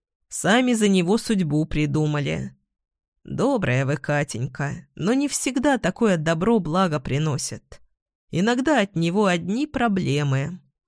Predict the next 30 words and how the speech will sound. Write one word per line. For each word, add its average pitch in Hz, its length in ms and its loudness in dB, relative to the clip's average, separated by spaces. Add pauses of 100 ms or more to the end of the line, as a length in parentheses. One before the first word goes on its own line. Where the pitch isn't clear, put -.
(640)
"А 185 120 6
я 214 200 8
у 240 80 6
вас 285 300 4
и 254 100 0
спрашиваю, 143 840 0 (140)
нужна 202 440 4
ли 247 120 6
вам 156 220 4
работа 170 480 2
и - 180 -2
кров?" - 560 -2 (880)
"Честно 175 500 0
сказать, 180 760 0
надоело 196 680 2
мне 151 220 2
маяться 151 480 0
по 131 120 -8
подвалам. 156 760 0 (580)
Если 202 420 2
и 180 100 4
правда 196 380 4
получится 156 720 -2
к 160 100 -2
делу 185 340 2
какому 175 440 0
пристроиться, 156 800 -2
буду 208 280 0
только 190 360 -2
рад. 147 440 -4